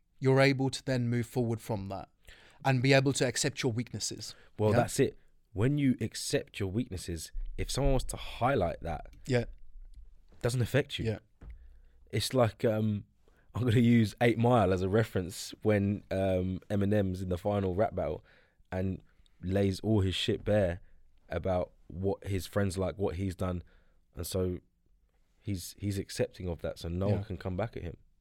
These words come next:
Speaker 1: Exactly. Um, I mean, we've had a lot of fun as well over the last
Speaker 2: A lot
Speaker 1: ten
Speaker 2: of fun.
Speaker 1: weeks, right?
Speaker 2: A lot
Speaker 1: With,
Speaker 2: of
Speaker 1: with,
Speaker 2: fun.
Speaker 1: with,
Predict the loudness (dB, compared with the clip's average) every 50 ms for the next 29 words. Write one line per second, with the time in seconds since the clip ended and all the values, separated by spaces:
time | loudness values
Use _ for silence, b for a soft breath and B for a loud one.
0 | _ _ _ _ _ _ _ -10 -6 -4 -2 -2 -2 -4 -6 -10 -16 -18 b b
1 | b b b b b b b 2 4 4 4 4 2 -2 -6 _ _ _ _ 0
2 | 2 2 4 4 2 2 4 2 2 2 2 2 2 -2 -4 -2 -2 0 0 2
3 | 0 0 -2 -2 -4 -4 -4 -2 -2 -2 -2 -2 -4 -4 -4 -2 -2 -2 -2 -4
4 | -6 -6 _ _ _ _ -12 -6 -2 2 2 2 2 2 0 -2 -2 -2 -4 -4
5 | -6 -8 -4 0 2 2 2 2 0 0 0 0 0 0 0 0 -2 -2 0 0
6 | 0 0 -2 -2